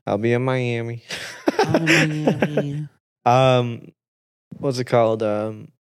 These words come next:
Speaker 1: I am waiting for him to drop his album from the Dogs. Um, I think that's what people are, um, assuming it's gonna be called. Maybe Drake said that it was gonna be called that.
Speaker 2: I think
Speaker 1: People
Speaker 2: I
Speaker 1: said
Speaker 2: think
Speaker 1: that it
Speaker 2: Drake
Speaker 1: was,
Speaker 2: said
Speaker 1: he, he, he was possibly gonna drop this past Friday, but he didn't. So I feel like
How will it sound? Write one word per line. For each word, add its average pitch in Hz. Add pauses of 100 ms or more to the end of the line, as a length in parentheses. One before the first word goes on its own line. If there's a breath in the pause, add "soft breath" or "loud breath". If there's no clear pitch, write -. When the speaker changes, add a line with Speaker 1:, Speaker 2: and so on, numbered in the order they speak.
(160)
Speaker 1:
I -
am 170
waiting 147
for 123
him 120
to 101
drop 101
his 98
album 92 (160)
from 110
the 98
Dogs. 98 (540)
Um, 113 (240)
I 123
think 170
that's 160
what 135 (640)
people 127
are, 110
um, 104
assuming 123
it's 143
gonna 156
be 156
called. 170 (380)
Maybe 113
Drake 107 (360)
said 131
that 123
it 123
was 123
gonna 123
be 123
called 127
that. 131 (120)
Speaker 2:
I -
think 156
Speaker 1:
People 170
Speaker 2:
I 185
Speaker 1:
said 190
Speaker 2:
think -
Speaker 1:
that 175
it -
Speaker 2:
Drake 160
Speaker 1:
was, 147
Speaker 2:
said -
Speaker 1:
he, 135 (100)
he, -
he 131
was 117 (180)
possibly 117
gonna 117
drop 104
this 107
past 101
Friday, 107
but 104 (120)
he 113
didn't. 107
So 85
I 113
feel 156
like 139